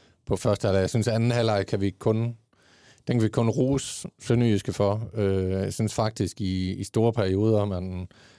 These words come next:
man kunne være forfalden til at glemme, at de kun var, var ti spillere. Det var en kæmpe arbejdsindsats. Jeg synes, de gjorde det meget godt. Øhm, men Jeppe Simonsen startede kampen rigtig godt. Han var også, øh, med frem et par gange i, i nogle offensive aktioner.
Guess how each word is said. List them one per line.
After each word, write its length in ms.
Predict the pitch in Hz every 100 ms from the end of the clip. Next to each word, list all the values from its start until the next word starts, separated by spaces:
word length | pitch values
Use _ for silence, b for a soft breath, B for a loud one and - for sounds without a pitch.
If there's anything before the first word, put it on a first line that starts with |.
| b b b b -
man 140 | 92
kunne 140 | 87 98
være 100 | 92
forfalden 440 | - 107 107 95
til 120 | -
at 80 | 98
glemme, 240 | 104 98 107
at 120 | -
de 60 |
kun 240 | - 98 101
var, 320 | 98 98 101
var 300 | 107 - 98
ti 220 | 95 110 104
spillere. 340 | - 98 95
Det 120 | 98
var 60 | 95
en 120 | 98
kæmpe 300 | - 104 104
arbejdsindsats. 720 | 98 107 101 98 92 101 -
Jeg 80 | 98
synes, 400 | - - - 95 -
de 60 | -
gjorde 200 | 87 90
det 80 |
meget 240 | 87 92 95
godt. 240 | 95 98 _ b b b b b b -
Øhm, 560 | 104 95 92 95 104 - _ _ -
men 200 | 123 113
Jeppe 140 | 120
Simonsen 400 | - 151 160 -
startede 400 | 101 120 147 151
kampen 360 | - 127 107 104
rigtig 260 | 117 - 98
godt. 200 | 104 120
Han 120 | 101
var 100 | 101
også, 320 | 110 127 117
øh, 160 | 101 98
med 220 | 104 117
frem 280 | - 110 120
et 80 |
par 120 | - 104
gange 460 | 104 107 113 117
i, 240 | 95 104 95
i 80 | 98
nogle 220 | 95 104
offensive 520 | 107 110 95 101 95
aktioner. 440 | 92 - 113 101